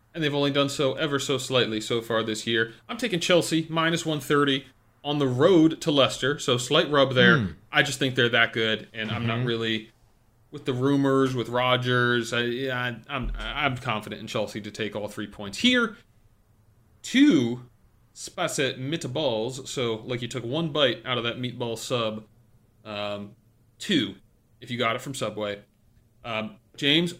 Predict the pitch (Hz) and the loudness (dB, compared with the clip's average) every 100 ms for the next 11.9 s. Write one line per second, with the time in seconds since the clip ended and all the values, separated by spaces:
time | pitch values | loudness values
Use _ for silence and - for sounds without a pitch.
0 | _ 165 - 190 156 156 147 - - - | _ -14 -2 0 0 0 -4 -6 -12 -2
1 | 131 123 160 170 - - 123 110 110 - | 0 4 4 2 -2 -4 0 0 -2 -8
2 | 131 113 113 135 190 208 - - _ 151 | -2 0 2 2 2 0 -6 -18 _ -2
3 | 214 202 - 151 139 139 127 120 123 123 | 2 2 2 0 2 2 2 0 -4 0
4 | 139 269 170 208 - - - _ - 127 | 2 4 4 2 -2 -4 -6 _ -2 0
5 | 139 156 196 240 - _ - 247 170 127 | 4 4 4 2 -4 _ 2 4 4 2
6 | 190 - - 151 131 160 175 185 175 - | 0 -4 -4 -2 2 2 4 2 0 0
7 | 202 202 208 320 - 127 156 - 170 196 | 0 0 0 -2 0 -2 -2 -2 2 2
8 | - - 214 - 196 277 277 139 120 127 | 0 0 0 2 0 0 0 0 2 0
9 | 170 - 123 127 147 147 151 - 139 160 | -2 4 4 8 8 8 4 4 8 10
10 | 160 180 185 156 120 117 127 123 156 175 | 12 10 10 10 6 4 2 2 0 0
11 | 120 110 123 123 135 120 113 123 | -2 0 0 0 -2 2 2 0